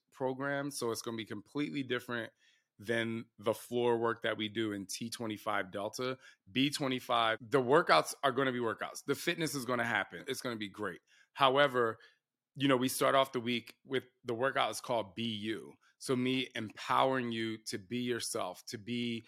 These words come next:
one hundred percent authentic to who you are through music, through fun, and just the messaging that I have. And then the next Tuesday is called Be Strong.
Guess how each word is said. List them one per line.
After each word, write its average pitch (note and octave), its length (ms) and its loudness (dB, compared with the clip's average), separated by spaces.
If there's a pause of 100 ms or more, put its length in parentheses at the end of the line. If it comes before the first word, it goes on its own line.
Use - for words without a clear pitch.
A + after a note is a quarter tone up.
(180)
one B2+ 160 2
hundred C3+ 180 0
percent C3 300 -2
authentic A#2+ 540 -4
to A#2 120 -6
who A#2 120 -2
you A#2 240 -2
are G2 280 -4 (240)
through B2+ 220 0
music, B2+ 580 0
through A2 220 -10
fun, B2 600 0 (480)
and A#2+ 300 0
just B2 220 -2
the B2 80 0
messaging A2+ 500 0
that F#2+ 140 -8
I E2 80 -8
have. C#2 280 -14 (560)
And B2 140 -2
then A#2+ 640 2
the B2 140 -2
next B2 720 2 (100)
Tuesday A#2 800 2 (100)
is A2+ 160 -6
called G#2+ 400 -2
Be A#2+ 160 -6
Strong. A2 720 -4